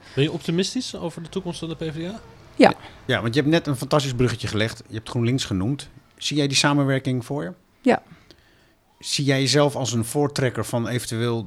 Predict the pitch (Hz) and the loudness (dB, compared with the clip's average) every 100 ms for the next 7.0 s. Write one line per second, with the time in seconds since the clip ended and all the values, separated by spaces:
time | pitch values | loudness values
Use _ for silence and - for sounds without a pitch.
0 | 87 107 110 120 117 107 - - 135 147 | -6 -2 0 2 0 -2 -6 -4 -2 -2
1 | - 151 151 147 151 147 143 - - 196 | -4 0 0 0 0 -2 -4 -6 -8 -10
2 | - - 226 - - - - - _ _ | -6 4 4 4 -10 -20 -20 -20 _ _
3 | - - 120 117 120 123 139 123 104 120 | -12 -4 -2 0 2 2 2 2 0 0
4 | 160 143 143 151 180 - _ _ 240 - | -2 -4 -4 -6 -8 -12 _ _ 2 2
5 | - - _ _ - 131 117 90 92 135 | -8 -20 _ _ -8 -2 -2 -2 -4 -4
6 | 123 113 117 110 107 - 95 - - - | -2 -2 0 -2 -2 -4 -6 -6 -12 -20